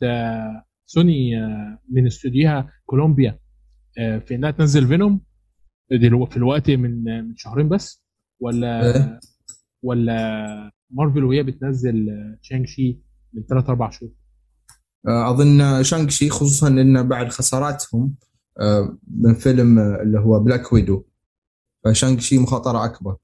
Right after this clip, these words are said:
Speaker 1: صحيح. شفت إزاي؟ بس هي، هي موضوع كله إيه النوعية
Speaker 2: لحظة
Speaker 1: اللي أنت
Speaker 2: بس.
Speaker 1: بتقدمها؟ رغم تعاون سوني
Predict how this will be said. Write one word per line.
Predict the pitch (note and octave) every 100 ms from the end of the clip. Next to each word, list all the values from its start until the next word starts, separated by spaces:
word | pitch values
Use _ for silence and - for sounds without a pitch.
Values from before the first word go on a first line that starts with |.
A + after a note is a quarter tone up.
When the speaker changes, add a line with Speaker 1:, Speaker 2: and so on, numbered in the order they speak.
| _ _ _ _
Speaker 1:
صحيح. | - - _ B2 B2 _ _ _ _ _
شفت | - C3+ B2+
إزاي؟ | A#2+ E3+ - _ _ _
بس | E3 D#3+
هي، | D3+
هي | C#3+ E3 D#3 D3+
موضوع | C#3 B2+ C#3+ -
كله | C3+ D#3+ - - _ _ -
إيه | D3 D#3+
النوعية | C#3 A#2+ A#2+
Speaker 2:
لحظة | A2+
Speaker 1:
اللي | A2+
أنت | C3+
Speaker 2:
بس. | C3
Speaker 1:
بتقدمها؟ | A#2 C3+ B2 _ _ _ _ _ _ A#2+
رغم | E3+ D#3+ C#3+
تعاون | C3 A#2 C3+ A#2 G2+ _ _ _ _ _ _ _ _ _ _ _ _ _ _
سوني | - D#3+ C#3 G#2+